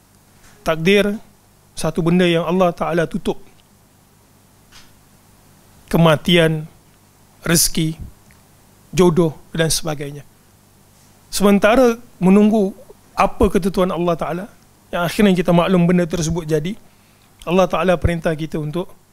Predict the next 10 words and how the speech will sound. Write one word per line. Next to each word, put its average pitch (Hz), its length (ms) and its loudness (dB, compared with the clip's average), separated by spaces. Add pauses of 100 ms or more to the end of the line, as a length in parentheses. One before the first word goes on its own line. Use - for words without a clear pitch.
(120)
mengambil 165 600 -2
asbab. - 360 -4 (1500)
Setelah 208 360 2
kita 185 280 -2
usaha, 180 480 -2 (2750)
disusuli 196 560 2
dengan 175 240 2
tawakal, 180 480 -2 (760)
benda 240 320 6
itu 220 320 -2